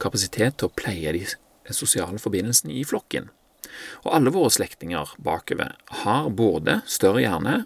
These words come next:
og lever i større grupper enn sjimpansene. Hvordan fikk de til å gjøre mer enn sjimpansene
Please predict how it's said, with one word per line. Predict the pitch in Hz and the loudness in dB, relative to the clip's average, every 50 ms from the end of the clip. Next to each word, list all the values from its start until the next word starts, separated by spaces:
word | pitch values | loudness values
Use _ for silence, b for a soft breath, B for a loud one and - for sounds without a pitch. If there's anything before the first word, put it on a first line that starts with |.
| - _ - | -2 _ 6
og | 101 110 156 196 - - | 6 6 6 4 0 0
lever | 92 95 90 90 107 139 147 - | 2 2 2 4 2 2 2 2
i | 95 104 | 2 2
større | - - - 87 87 101 98 | 2 2 2 2 2 2 0
grupper | 92 90 - _ 110 110 - - - - | 0 -2 -2 _ 0 0 0 -2 -6 -6
enn | 87 82 90 | -6 -4 -4
sjimpansene. | - - - - - 80 78 - - - - - - B B B B B B B B B _ - | -2 -4 -4 -4 -6 -2 -2 -2 0 -2 -4 -8 -8 B B B B B B B B B _ 6
Hvordan | 127 131 160 170 180 180 156 | 8 8 8 8 2 -4 -4
fikk | - - 127 131 - - - | 0 0 0 -2 -2 -6 -6
de | 117 - - | -6 -2 0
til | 110 110 110 - 127 | 0 0 2 0 -2
å | 104 | 0
gjøre | 92 92 98 107 123 135 | 0 0 2 2 0 0
mer | 117 87 85 87 104 127 - - | 0 0 0 0 0 -2 -2 -6
enn | - 110 - | -4 -2 0
sjimpansene | - 120 113 - 135 151 160 - - 87 78 | 0 0 0 0 2 2 2 2 0 -2 -2